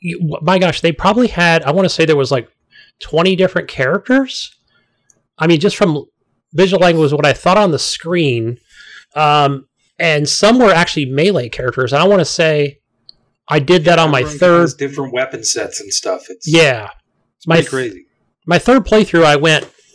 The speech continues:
Speaker 1: I went melee, you know, like a guy with a big hammer or whatever it was. And other weapons will drop as you go along. Um, but they're all, you know, larger weapon style types. And those were pretty cool. And, you know, when you're going through and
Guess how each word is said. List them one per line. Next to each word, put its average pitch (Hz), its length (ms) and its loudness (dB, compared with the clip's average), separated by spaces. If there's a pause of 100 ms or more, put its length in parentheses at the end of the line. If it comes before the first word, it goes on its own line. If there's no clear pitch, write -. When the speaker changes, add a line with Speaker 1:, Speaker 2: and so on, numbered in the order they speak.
(220)
Speaker 1:
I 156 80 -2
went 160 200 4
melee, 127 680 -2
you 151 80 -4
know, 139 120 0
like 131 160 -2
a 123 180 -8
guy 143 180 0
with 143 120 0
a 120 40 -8
big 139 180 -4
hammer 131 400 0
or 110 40 -4
whatever 120 300 0
it 113 60 -6
was. 120 220 -2
And 190 180 -2
other 247 240 4
weapons 185 320 4
will 160 120 4
drop 139 300 0
as 120 140 -6
you 131 80 -4
go 120 120 -2
along. 127 520 0 (640)
Um, 143 420 -2
but 185 120 0
they're 208 160 4
all, 175 460 4 (360)
you 170 140 -4
know, 131 320 -2
larger 151 500 2
weapon 123 360 -6
style 117 320 -4
types. - 440 -10 (100)
And 131 380 -4 (480)
those 262 260 2
were 185 120 4
pretty 135 180 -2
cool. 120 200 -4
And, 160 300 -2 (1080)
you 180 100 0
know, 185 120 4
when 170 100 2
you're 160 100 2
going 175 280 4
through 190 460 2
and 127 280 0